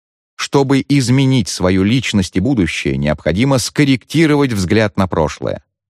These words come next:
Кроме того, важным моментом здесь будет изменение истории. Новое прошлое создается благодаря новому будущему. Я изучаю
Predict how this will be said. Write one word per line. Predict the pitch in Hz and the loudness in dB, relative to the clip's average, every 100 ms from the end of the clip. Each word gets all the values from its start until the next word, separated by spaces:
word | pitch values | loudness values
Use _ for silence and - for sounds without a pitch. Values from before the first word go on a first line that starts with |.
| _ _ _ _ _ | _ _ _ _ _
Кроме | - 139 151 | -2 0 2
того, | 98 73 62 - _ _ - | 0 -2 -2 -6 _ _ -4
важным | 80 117 143 127 135 | 0 2 2 0 2
моментом | 135 127 139 135 147 | 2 2 0 0 -2
здесь | 127 120 131 | 0 0 0
будет | 107 135 139 - - | 0 0 0 -4 -2
изменение | 147 117 135 127 127 123 117 113 | 0 2 2 4 2 2 2 0
истории. | 107 - - 71 55 - _ _ _ _ _ _ - | -4 -4 -2 -2 -4 -12 _ _ _ _ _ _ -4
Новое | 90 123 147 151 | 2 4 4 2
прошлое | 143 123 139 - 151 147 | 2 2 0 0 0 0
создается | 160 123 117 127 123 - | 0 0 2 2 0 -2
благодаря | 139 131 135 127 135 143 | 2 2 2 2 2 2
новому | 127 127 143 127 135 127 | 2 4 2 2 0 0
будущему. | 107 101 80 - 64 50 - _ _ _ _ _ _ _ _ _ _ | 0 -2 -2 -4 -8 -8 -14 _ _ _ _ _ _ _ _ _ _
Я | 82 104 123 | 0 2 2
изучаю | 113 120 131 120 113 | 2 0 2 2 0